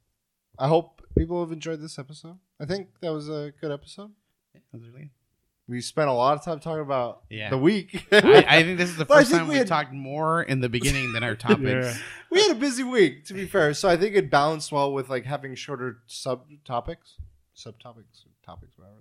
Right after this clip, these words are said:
Speaker 1: Like
Speaker 2: It balanced the whole episode out.
Speaker 1: Yeah, so, so.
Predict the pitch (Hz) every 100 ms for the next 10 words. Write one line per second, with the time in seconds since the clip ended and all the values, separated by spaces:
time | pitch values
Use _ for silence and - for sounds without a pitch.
0 | _ _ _ _ _ - 95 110 104 104
1 | 98 - 98 98 98 90 98 98 98 98
2 | 95 _ _ _ _ _ _ _ _ _
3 | _ _